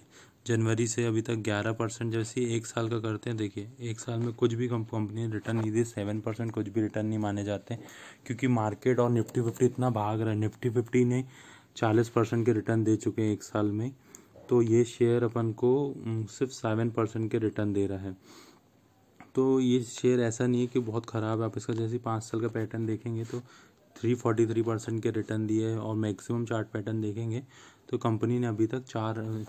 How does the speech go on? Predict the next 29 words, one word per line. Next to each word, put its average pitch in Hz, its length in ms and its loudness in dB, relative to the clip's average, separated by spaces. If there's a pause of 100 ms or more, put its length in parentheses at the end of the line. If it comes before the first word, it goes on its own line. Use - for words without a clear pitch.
फ़ोर्टी 120 200 0
वन 117 180 0
थाउजेंड, 113 480 -4 (260)
फ़ोर्टी 117 200 -2
वन 120 180 -2 (840)
हंड्रेड 113 240 4
के - 100 4
रिटर्न 113 360 2
दे 110 120 2
चुके 113 320 -4
हैं। 120 100 -2
Company 110 460 -2
एक 120 140 -2
market, 110 560 -2
मार्केट 110 640 -2
capital 113 400 -2
देखेंगे, 113 500 -2
तो 123 160 -8
फ़ोर्टीन 123 720 -2 (960)
थाउजेंड 113 500 2 (460)
लाख 117 340 2
करोड़ 113 260 4
का 113 100 -2
मार्केट 107 400 0
capital 110 480 -2
है 123 360 -2
ये 117 160 6
India 113 440 2
की। 104 320 0